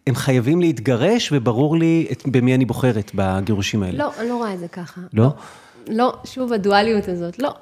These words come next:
Speaker 2: קודם כל, אני לא מאמינה יותר גם בנושא הפמיניסטי, זאת אומרת, המילה פמיניזם מבחינתי היא ריקה לחלוטין, אפשר להגיד את זה עכשיו ממש בביטחון מלא, כי הוא לא אומר כלום,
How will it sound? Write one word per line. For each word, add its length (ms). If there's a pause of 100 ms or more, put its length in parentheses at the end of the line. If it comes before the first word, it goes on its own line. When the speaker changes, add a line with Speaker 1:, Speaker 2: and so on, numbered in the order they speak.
(300)
Speaker 2:
קודם 160
כל, 60
אני 220
לא 100
מאמינה 420
יותר 240
גם 200
בנושא 320
הפמיניסטי, 840
זאת 120
אומרת, 180
המילה 340
פמיניזם 500
מבחינתי 480
היא 80
ריקה 340
לחלוטין, 640 (500)
אפשר 220
להגיד 260
את 100
זה 100
עכשיו 260 (160)
ממש 520
בביטחון 600
מלא, 220 (960)
כי 400
הוא 120
לא 120
אומר 200
כלום, 460